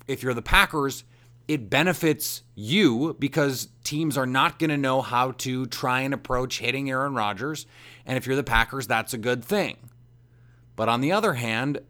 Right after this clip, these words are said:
the double-edged sword here is you have defensive players who are gonna wanna hit the quarterback. How can you legally do that? It seems like no one knows. And that's a major problem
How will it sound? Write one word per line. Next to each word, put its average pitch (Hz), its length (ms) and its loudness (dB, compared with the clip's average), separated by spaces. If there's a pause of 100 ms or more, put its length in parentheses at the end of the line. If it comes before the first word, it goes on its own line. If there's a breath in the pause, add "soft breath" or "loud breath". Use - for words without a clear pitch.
the 113 160 -4
double-edged 147 580 2
sword 202 340 4
here 123 300 0
is 131 240 0 (320)
you 143 300 -2
have 147 520 0 (320 soft breath)
defensive 175 460 -2
players 127 400 0
who 139 80 0
are 131 120 2
gonna 135 120 0
wanna 131 260 2
hit 120 200 -4
the - 40 -4
quarterback. 127 640 2 (520 soft breath)
How 151 300 4
can 156 260 0
you 147 160 2
legally 123 500 0
do 220 220 0
that? 127 340 2
It 160 220 -2
seems 190 500 0
like 131 420 -2 (160)
no 120 220 0
one 117 240 2
knows. - 480 -4 (380 soft breath)
And 135 200 0
that's 180 220 2
a 202 60 2
major 156 420 4
problem 104 680 2